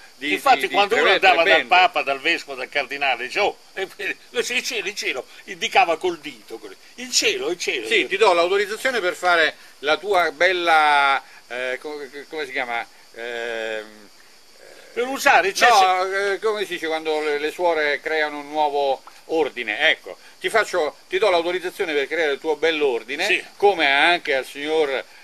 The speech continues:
Speaker 1: eh, Inigo, eh, del-,
Speaker 2: All'Inigo,
Speaker 1: dello
Speaker 2: Inigo.
Speaker 1: Iola,
Speaker 2: Eh.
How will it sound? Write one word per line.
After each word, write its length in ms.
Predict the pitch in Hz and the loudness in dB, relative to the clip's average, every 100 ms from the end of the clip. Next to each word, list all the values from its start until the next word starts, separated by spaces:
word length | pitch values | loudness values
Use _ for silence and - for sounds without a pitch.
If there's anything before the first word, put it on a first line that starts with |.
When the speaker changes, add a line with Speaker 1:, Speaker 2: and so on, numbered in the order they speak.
| - | -10
Speaker 1:
eh, 640 | 127 135 123 123 117 120 135 | -4 -2 -2 -2 -2 -2 -2
Inigo, 560 | 151 165 147 135 117 - - - | 0 0 2 0 0 -10 -20 -20
eh, 340 | 110 123 120 113 | -12 -8 -6 -2
del-, 40 | |
Speaker 2:
All'Inigo, 340 | - 440 302 247 | 0 0 0 2
Speaker 1:
dello 200 | 156 165 | 4 4
Speaker 2:
Inigo. 140 | 170 156 | 4 4
Speaker 1:
Iola, 420 | 131 127 180 233 | 4 4 2 2
Speaker 2:
Eh. 120 | 175 | -8